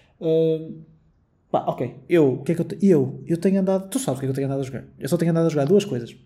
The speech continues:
Por acaso, estes dias que estou fora também acabei por pegar outra coisa só porque sim, mas, eh, o que é que eu tenho andado a jogar?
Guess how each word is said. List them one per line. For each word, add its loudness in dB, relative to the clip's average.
Por -2
acaso, 0
estes -8
dias 0
que -12
estou -2
fora 0
também -6
acabei 0
por -10
pegar -2
outra -4
coisa 0
só -2
porque -12
sim, 0
mas, -6
eh, -6
o -10
que -4
é 0
que -
eu 2
tenho 4
andado 0
a 0
jogar? -4